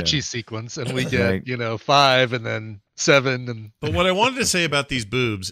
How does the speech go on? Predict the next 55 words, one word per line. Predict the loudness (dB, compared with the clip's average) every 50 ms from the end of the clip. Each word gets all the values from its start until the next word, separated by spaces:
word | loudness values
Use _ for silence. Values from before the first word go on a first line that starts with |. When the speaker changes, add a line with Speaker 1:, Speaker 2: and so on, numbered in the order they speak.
| _ -8
Speaker 3:
is | -8 -8 -4
not | -2 -2 -2 -2 -2 -4
the | -8 -8
fact | -4 -4 -4 -4 -6
that | -10 -12
we | -10 -6
got | -4 -4 -4 -6 -8
them, | -10 -12 -12 -14 -16 -18 _
'cause | -14 -12 -6
they | -4 -4 -4
should, | -4 -6 -8 -6 -4
you | -4
know, | -4 -4 -6 -8
here's | -10 -10 -10 -10 -8 -8
a, | -8 -8 -8 -6
here's | -4 -2 -2 -2
a | -2
movie | -2 -2 -2 -2 -4
from | -6 -6 -6
seventy-nine. | -4 -2 -2 -2 -2 -4 -4 -2 -2 -2 -2 -2 -4
It's | -6 -8 -8
a | -8
horror | -6 -4 -4 -4
movie. | -4 -6 -6 -6 -6
Guess | -4 -4 -6 -6 -4
what? | -4 -6 -6 -4
There's | -6 -8 -8 -8 -10
some | -10 -8
boobs | -8 -8 -8 -10 -14
in | -18
it. | -18 -20 _ _ _ _ _ _ _ _ _ _ _ _ _ -12
That's | -10 -8 -8 -6 -4
not | -4 -4 -4
a |
big | -2 -4 -4 -4
deal. | -6 -14 -14 -16 -20 _ _ _ _ _
What | -6 -2 0
I | 0 0
wanted | 0 0 -2 -2 -2 -4
to | -4 -6
comment | -6 -6 -6 -6 -6 -8 -10 -8
on, | -10 -10 -10 -12 -14 -16 -20 _ _ -14
and | -10 -6 -2
I | -2 -2
don't | -2 -2 -4
know, | -4 -4 -4 -4 -6 -8 -12 -20 _
<laughs> | -20 -18 -10 -8
I | -6
don't | -6 -4 -4 -6 -4 -6
know | -6 -8 -6 -8
why | -8 -8
I'm | -6 -6 -4
bringing | -6 -6 -6 -8 -8 -8
this | -8 -8 -6
up, | -8 -8 -10 -10 _